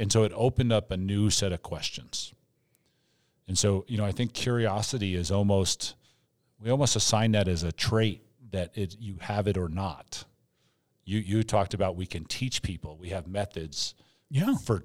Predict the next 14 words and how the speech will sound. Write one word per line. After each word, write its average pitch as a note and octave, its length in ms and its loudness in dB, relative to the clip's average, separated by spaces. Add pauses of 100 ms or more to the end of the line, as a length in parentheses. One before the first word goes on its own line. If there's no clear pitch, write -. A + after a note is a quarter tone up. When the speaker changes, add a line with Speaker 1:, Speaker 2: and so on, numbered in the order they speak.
Speaker 1:
for G2 180 -2
teaching A2+ 500 4
curiosity. D#2 920 0 (240)
Speaker 2:
Mm-hmm. B2+ 200 -4 (340)
Speaker 1:
How, - 200 -2 (120)
what's B2+ 240 4
your E3 120 8
advice A2+ 340 6
to B2+ 100 4
people A2+ 320 4
to - 140 2
know G2 260 6
that G2+ 160 2
it's G2 160 2